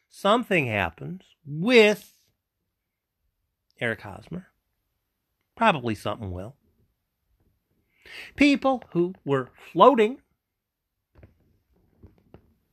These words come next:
Eric Hosmer trades, possible trades, ought to go back and look at, oh, oh, oh, here,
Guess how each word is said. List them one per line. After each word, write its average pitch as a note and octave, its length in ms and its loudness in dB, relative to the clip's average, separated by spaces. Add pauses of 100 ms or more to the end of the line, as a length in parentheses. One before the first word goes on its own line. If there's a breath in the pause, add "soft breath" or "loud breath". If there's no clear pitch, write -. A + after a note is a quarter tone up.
(340)
Eric C#3+ 200 4
Hosmer A#2+ 320 -6
trades, - 640 -6 (800)
possible A2+ 380 -10
trades, G3 380 -10 (300 loud breath)
ought C#4+ 220 6
to A#3+ 80 -6
go C#4 160 10
back C#4 260 2
and B3+ 100 -2
look C4+ 200 -2
at, G3+ 60 -14 (520 soft breath)
oh, F4 500 10 (280)
oh, C4 480 2 (400)
oh, A3 480 0 (260)
here, D4 920 6